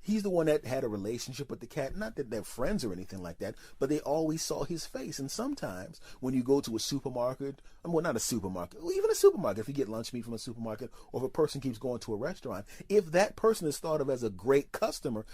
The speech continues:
sometimes they'll get perks or they'll get more food or they'll get more spices, more biscuits, more whatever that you wouldn't get as a new customer. So it only makes sense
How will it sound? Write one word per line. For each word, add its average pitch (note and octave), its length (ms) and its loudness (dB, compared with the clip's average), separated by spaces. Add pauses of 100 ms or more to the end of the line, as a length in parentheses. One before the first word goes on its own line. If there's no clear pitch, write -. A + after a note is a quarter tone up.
(140)
sometimes G3+ 640 -2
they'll E3+ 140 0
get D3+ 220 -4
perks E3+ 360 -2
or A2 40 0
they'll G2 140 -2
get G2+ 180 -2
more F#2+ 180 -4
food - 300 -6
or C3 40 -2
they'll F#2+ 100 -4
get F#2 180 -6
more F2 120 -6
spices, F3 440 -4
more E2+ 340 -6
biscuits, F3 420 0
more C3+ 160 -2
whatever D3+ 420 4 (220)
that C#3+ 200 6
you E3 140 0
wouldn't D3+ 300 0
get B2 180 -2
as C3+ 240 0
a C3 80 -4
new A#2 240 0
customer. G2+ 420 -6
So C3 200 -6
it C3+ 100 -6
only G3+ 280 0
makes C#3+ 260 -2
sense D3 380 -4